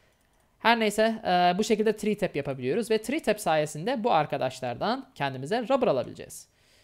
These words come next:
Ne yazık ki bunun rubber'ı çok çok çok kötü bir yerde. Arkasında çıkmamasını çok istemiştim ama pek de istediğim gibi olmadı.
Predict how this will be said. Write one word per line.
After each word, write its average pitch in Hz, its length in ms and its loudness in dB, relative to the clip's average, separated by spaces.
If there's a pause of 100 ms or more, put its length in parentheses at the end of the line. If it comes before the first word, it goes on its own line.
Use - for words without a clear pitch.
(800)
Ne 180 60 -6
yazık 185 240 -6
ki 185 100 -4
bunun 180 200 -6
rubber'ı 175 280 -2
çok - 380 -6
çok - 340 -10
çok 214 420 2
kötü 160 300 -6
bir 147 60 -2
yerde. 131 500 -2 (580)
Arkasında 151 540 -4
çıkmamasını 143 720 -10
çok 135 260 -10
istemiştim 139 600 -12
ama 139 340 -10 (1500)
pek 143 220 -12
de 131 40 -8
istediğim 135 380 -10
gibi 131 140 -12
olmadı. 185 640 -6